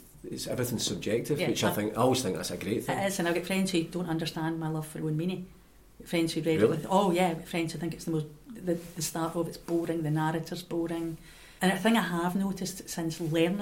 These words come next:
Speaker 2: a bit about creative writing, at the time when I read Owen Meany, I hadn't written anything since I was about eighteen. So <laughs> when I read Owen Meany, eh, I didn't notice this, but it is a quirk of John Irving's that is now beginning to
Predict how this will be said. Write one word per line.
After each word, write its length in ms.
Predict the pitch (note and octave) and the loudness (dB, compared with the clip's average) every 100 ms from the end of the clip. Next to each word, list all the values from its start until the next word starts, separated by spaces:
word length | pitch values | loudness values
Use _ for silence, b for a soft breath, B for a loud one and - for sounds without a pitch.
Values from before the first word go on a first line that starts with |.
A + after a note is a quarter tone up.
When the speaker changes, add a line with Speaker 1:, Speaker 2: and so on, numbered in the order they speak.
| F#3 | -2
Speaker 2:
a 40 | |
bit 160 | D#3+ D#3+ | -2 -4
about 200 | D#3 - | -6 -4
creative 360 | D#3+ D3+ D#3+ | -2 -2 -4
writing, 200 | D#3 D3+ | -4 -4
at 80 | D#3+ | -4
the 40 | D#3+ | -2
time 220 | F#3 F3+ | 0 0
when 80 | D#3+ | 0
I 60 | |
read 220 | D3+ D#3 D#3 | 0 -2 0
Owen 160 | D#3 | 0
Meany, 260 | D3+ D#3 D3+ B B B D#3 | 0 0 -4 B B B -6
I 60 | |
hadn't 240 | D3 D3+ D3 | -4 -2 -2
written 260 | D3+ D3+ | -2 0
anything 240 | D3 D3+ D3+ | 0 -2 -4
since 360 | D3+ C#3+ - | -4 -4 -6
I 40 | C#3+ | -8
was 100 | C#3+ | -8
about 160 | D3+ - - - | -10 -12 -10 -4
eighteen. 480 | D3 - F3 F3+ - B B B B B | -4 -2 -2 -2 -6 B B B B B
So 200 | - E3+ D#3 | 0 2 4
<laughs> 380 | D#3+ - D#3+ D3+ | 2 -4 -2 0
when 100 | F3 | 2
I 80 | D3+ | 2
read 260 | F3+ E3 E3+ | 2 2 2
Owen 180 | E3 D3+ | 0 2
Meany, 340 | D#3 D#3 D3+ B B B B - | 2 0 -2 B B B B -8
eh, 120 | D#3+ D3 | -4 -2
I 60 | D3+ | 0
didn't 260 | G3+ A#3 | 2 2
notice 280 | F3 D#3+ D#3 | 2 -2 -4
this, 180 | D#3+ D3+ | -4 -4
but 100 | E3+ | -2
it 140 | - | 0
is 140 | F3 F3 | 0 0
a 60 | |
quirk 520 | E3+ - F#3 F#3 - - | -2 -4 -4 -4 -12 -8
of 80 | F3+ | -6
John 220 | F3 E3 E3 | -2 0 0
Irving's 340 | E3 E3+ E3 | 0 -2 -2
that 140 | F3 | -4
is 100 | D#3 | -4
now 200 | E3 E3 | 0 0
beginning 460 | D#3+ E3+ E3 E3 D#3 | 0 0 -2 -2 -2
to 180 | - | -2